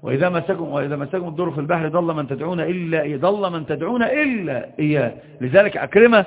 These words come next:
لما تلطمت به ال-، الأمواج ماذا قال؟ وعد ربه جل في علاه: "لئن أنجيتنا لنكونن من الصالحين". فذهب إلى محمد صلى الله عليه وسلم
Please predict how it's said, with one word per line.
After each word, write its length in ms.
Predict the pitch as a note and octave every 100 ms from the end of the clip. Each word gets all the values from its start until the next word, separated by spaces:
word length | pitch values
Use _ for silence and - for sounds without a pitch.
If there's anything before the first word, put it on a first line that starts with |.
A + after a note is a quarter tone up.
| - -
لما 240 | C3 D3 D#3
تلطمت 440 | D3+ D3+ A3 G3+
به 180 | F3+ G3
ال-، 220 | D#3+ D3
الأمواج 720 | C#3+ C#3 C#3 C#3+ F3+ A#3+ F3 - - E3
ماذا 220 | F3+ E3
قال؟ 320 | D#3+ D#3+ C3+ -
وعد 300 | F3 F3 E3+
ربه 360 | F3 E3+ C#3+
جل 200 | C#3 C#3
في 100 | C3+
علاه: 220 | B2+ B2+ -
"لئن 180 | C3+
أنجيتنا 520 | B2+ C#3 C3+ F3+ G3+ -
لنكونن 480 | C#3+ C#3 D#3 D#3 C3+
من 100 | C3
الصالحين". 340 | A#2 A#2+ -
فذهب 400 | B2+ G3 G3+ D#3+
إلى 180 | C#3 C#3
محمد 380 | C3 D#3+ D#3 B2+
صلى 100 | B2
الله 100 | D3+
عليه 140 |
وسلم 80 | D3+